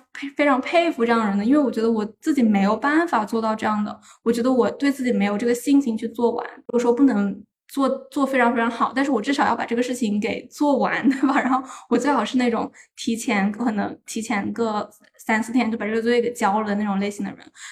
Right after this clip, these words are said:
但是我就会发现说，像我刚听你说的那种感觉，尤其是对于一种这个中长期，需要你花中长期时间去做的一个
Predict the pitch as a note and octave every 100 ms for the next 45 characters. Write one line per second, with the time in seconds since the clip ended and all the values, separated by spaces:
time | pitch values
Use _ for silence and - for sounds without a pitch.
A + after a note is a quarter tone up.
0 | - C#4 C4 A3+ C4+ C4 A#3 C#4 B3+ -
1 | A#3 A#3 C#4 A#3+ - A3 A3+ A#3+ C4+ B3
2 | G#3+ - A3+ A3+ A3+ A3 - - _ _
3 | _ - G#3 G#3 G#3+ A#3 B3 C#4 C#4+ A#3
4 | G#3+ A3 - G#3 G3+ A#3 A#3 A3+ G#3+ -
5 | _ _ _ - C4 C4 C4+ - G#3 G3
6 | G3 A#3+ - - B3+ A#3 B3+ C4 B3+ -
7 | - A3+ A#3 B3+ B3+ G#3 G3 - A3+ A3+
8 | A3 G3+ A3 A#3 A#3 A#3+ - C#4 A#3+ -
9 | - A3 G#3+ A3+